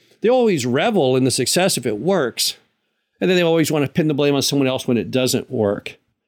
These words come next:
That's not the mark of a good decision maker. So if you wanna make good decisions, acknowledge all the different ways, the different methodologies to do so. Know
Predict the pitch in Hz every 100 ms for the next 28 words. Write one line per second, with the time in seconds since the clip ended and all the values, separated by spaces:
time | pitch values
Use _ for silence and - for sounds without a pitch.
0 | _ _ _ _ _ 147 156 165 147 143
1 | 135 131 127 120 120 113 - 113 110 110
2 | 98 - 95 - 123 233 269 294 180 180
3 | 160 - 208 165 135 127 - _ _ _
4 | 196 170 196 269 240 165 151 143 - 175
5 | 247 254 254 233 190 170 127 113 139 170
6 | 160 156 151 147 143 147 139 143 143 -
7 | - - 151 139 143 139 123 98 87 -
8 | _ _ _ _ _ _ _ 156 180 175